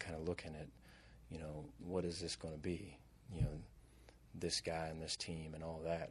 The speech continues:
what, what's this gonna become? And so I think that's the main piece there. But, um, yeah, I'm, I'm excited about the additions. I think it makes the conference strong.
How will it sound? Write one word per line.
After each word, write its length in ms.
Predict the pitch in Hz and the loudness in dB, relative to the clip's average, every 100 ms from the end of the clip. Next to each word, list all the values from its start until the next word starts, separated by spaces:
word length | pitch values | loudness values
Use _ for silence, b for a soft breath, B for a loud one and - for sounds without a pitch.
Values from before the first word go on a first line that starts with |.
| 71 | -2
what, 180 | 82 - - | -4 -4 -4
what's 280 | 85 - | -2 0
this 160 | - 78 | 4 6
gonna 200 | 76 76 | 6 4
become? 500 | - - 80 82 87 - - | -4 -2 -2 -2 -8 -8 -4
And 140 | 82 | 0
so 160 | - 82 | 2 2
I 60 | |
think 220 | 82 85 - | 0 0 2
that's 240 | 80 - | 0 0
the 100 | 82 | -2
main 480 | 80 80 80 78 76 - b b b b - | 0 0 0 0 -4 -8 b b b b -2
piece 380 | - 82 - | 2 6 6
there. 360 | - 73 71 71 b b b b b - | 4 0 -2 -6 b b b b b -4
But, 200 | 85 78 - | 2 2 2
um, 240 | 76 73 71 73 - - - - - - - | -2 -2 -6 -10 -20 -20 -20 -20 -20 -20 -6
yeah, 200 | - 78 69 | -2 0 2
I'm, 140 | 92 90 - | 2 2 2
I'm 140 | 92 95 | 2 4
excited 480 | - 90 85 85 80 | 4 6 6 6 4
about 320 | 82 82 - | 4 2 0
the 100 | 82 | 0
additions. 560 | 82 82 - 82 82 | 2 2 2 0 0
I 60 | 78 | -2
think 240 | 80 82 | -2 -4
it 80 | 67 | -2
makes 240 | 80 80 - | -4 -4 -6
the 80 | |
conference 400 | - 80 80 78 | -4 -4 -2 -4
strong. 280 | - 82 92 | -4 -4 -8